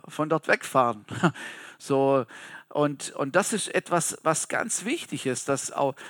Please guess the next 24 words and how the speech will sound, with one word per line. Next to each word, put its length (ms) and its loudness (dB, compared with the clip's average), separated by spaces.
also 360 2
wir, 180 2
ihr, 240 0
ihr 160 6
Familienväter, 1300 0
ich, 260 -4
ich 220 -6
bitte 320 -2
euch, 240 -6
ihr 120 8
Familienväter, 1080 0
ihr 140 6
seid 380 0
die 100 0
Schlüsselpersonen 1200 0
in 180 4
eurer 340 8
Familie. 760 4
Ihr 160 12
seid 80 -4
die 100 2
Schlüsselpersonen 1160 4
in 180 8
eurer, 500 10